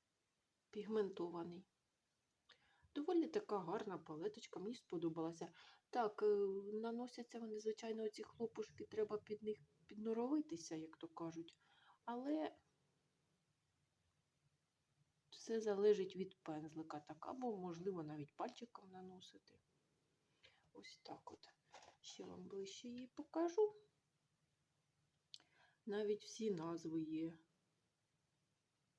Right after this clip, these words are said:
Підписані рефільчики. Jam Beauty, Joer Papaya, Deep Brown. Ось так от. І за сто гривень, я думаю, це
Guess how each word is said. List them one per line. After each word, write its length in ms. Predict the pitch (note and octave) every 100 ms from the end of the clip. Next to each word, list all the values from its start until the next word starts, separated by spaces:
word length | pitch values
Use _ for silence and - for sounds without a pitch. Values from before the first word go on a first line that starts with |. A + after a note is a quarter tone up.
| _ _ -
Підписані 880 | A3 - - G3+ - A3 A3 A3
рефільчики. 1000 | A3 A3 - G3+ G3+ - A#3 - A3 G#3+ G#3+ A3
Jam 400 | G3+ F#3+ F#3 F#3
Beauty, 680 | G3 C4 D4 - B3+ B3 - _ _ _
Joer 300 | A3+ G3+ G3 G#3
Papaya, 720 | G3+ F#3 - C4 C4+ B3+ A#3 A3+ - _ _ - - -
Deep 260 | E3+ E3+ E3
Brown. 680 | - A3 C4+ C4 A#3+ A#3 A#3 - _ _ _ _ _ _ _ _ _ _
Ось 280 | - - -
так 300 | - - -
от. 220 | A3+ - - _ _ - - _ _ _ _ _ _ _ _ _ _ _ - - - - F#4
І 120 | A#3+
за 120 | G#3+
сто 240 | G#3 - G#3
гривень, 440 | B3 C#4+ B3 G#3
я 100 | G3
думаю, 420 | F#3 F#3+ F#3 F3+
це 440 | E3 - F#3+ F3+